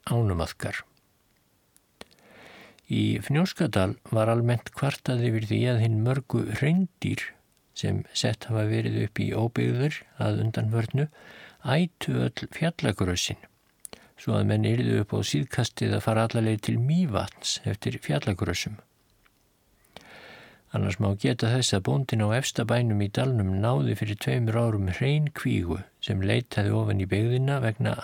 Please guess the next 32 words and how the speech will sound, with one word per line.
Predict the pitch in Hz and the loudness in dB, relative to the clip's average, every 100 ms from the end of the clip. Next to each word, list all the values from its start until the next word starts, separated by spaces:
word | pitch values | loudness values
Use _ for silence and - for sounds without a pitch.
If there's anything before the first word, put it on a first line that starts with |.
| - | -2
hagleysis. | 147 147 98 87 - 104 - - _ _ - - - - - - | 0 2 2 0 -2 -4 -4 -6 _ _ -20 -20 -18 -20 -16 -2
Lengi | 120 160 151 139 | 2 2 2 4
vel | 143 139 - | 4 2 0
vildi | 127 127 120 | 0 2 2
hún | 143 143 120 | 2 2 2
heldur | 135 131 123 - | 2 0 -2 0
svelta | - 175 - - - - 107 | 0 0 -2 -6 -4 -2 2
en | 104 | 2
éta | 113 120 - 120 | 2 0 0 -2
hey, | 107 165 110 95 - _ _ 107 | 0 0 0 -2 -10 _ _ -4
en | 98 | 0
loks | 104 117 - | 0 0 0
varð | 120 117 | 0 0
hún | 98 95 | 0 0
að | |
sætta | - 123 - - | 0 0 -2 -2
sig | - 107 | 0 0
við | 95 92 | 0 0
það | 131 160 _ - - - - - - | 0 -2 _ -20 -20 -18 -18 -14 -6
og | 120 | -2
smám | 147 165 175 | 2 2 2
saman | - 101 104 151 - _ 135 | 2 2 2 0 -4 _ -4
varð | 135 135 | 0 0
hún | 117 | 0
svo | 160 160 | 0 2
mannvön | 113 90 85 92 110 151 - _ - | 2 2 2 0 0 0 -4 _ -4
að | 101 | 0
hún | 107 107 | 2 0
gekk | 143 160 - | 0 0 0
ekki | 127 - 113 | -2 0 0
aðeins | 95 90 - | 0 -2 -2
laus | 98 95 131 156 | -2 0 0 0